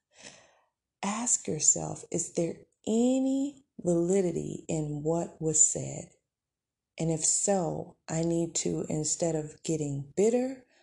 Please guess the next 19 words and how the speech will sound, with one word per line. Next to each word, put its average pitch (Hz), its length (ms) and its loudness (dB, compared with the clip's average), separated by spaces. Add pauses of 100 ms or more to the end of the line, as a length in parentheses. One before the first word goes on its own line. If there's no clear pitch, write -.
(160)
I 165 100 -4
need 156 240 -4
to 170 80 -4
get 143 440 -6
better. 139 400 -6 (500)
I - 60 -2
need 151 200 -2
to 143 80 -8
think 175 320 0
about 170 400 -2
that, 143 180 -2
and 139 140 -6
how 175 320 -4
can 190 200 -4
I, 165 340 -6 (240)
how 180 200 0
can 180 200 -4
I 170 140 -2
change? 156 880 -4